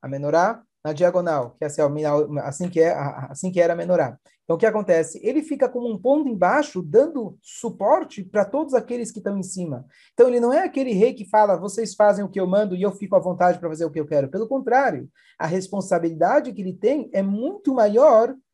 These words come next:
do que todos os outros. E ele é aquele que tá sustentação, ותצדיק יסוד עולם, a gente falou nesse mesmo capítulo, o tzadik, ele é o alicerce do mundo, ele tá embaixo de todo mundo.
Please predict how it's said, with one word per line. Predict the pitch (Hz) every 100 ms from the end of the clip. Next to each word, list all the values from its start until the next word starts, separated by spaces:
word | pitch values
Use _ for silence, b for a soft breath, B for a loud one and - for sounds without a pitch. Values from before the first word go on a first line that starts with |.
| _
do | 214
que | 214
todos | 214 220 220 190
os | 180
outros. | 180 170 135 - b b
E | 147 185
ele | 285
é | 247
aquele | - 247
que | 226
tá | 196 196
sustentação, | - 208 - 220 196 180 - -
ותצדיק | 180 175 165 156 240 262
יסוד | 185 175 214
עולם, | 185 185 202
a |
gente | 180 147
falou | 170 196
nesse | 185
mesmo | 190 190 185
capítulo, | 151 139 135 175 196 B B
o | 160
tzadik, | 165 165 190 277 -
ele | 196
é | 180
o |
alicerce | 175 151 208 240 -
do | 180
mundo, | 165 147 151 208 b -
ele | 214
tá | 262
embaixo | 285 247 262 349 277
de | 202
todo | 190 165
mundo. | 160 147 127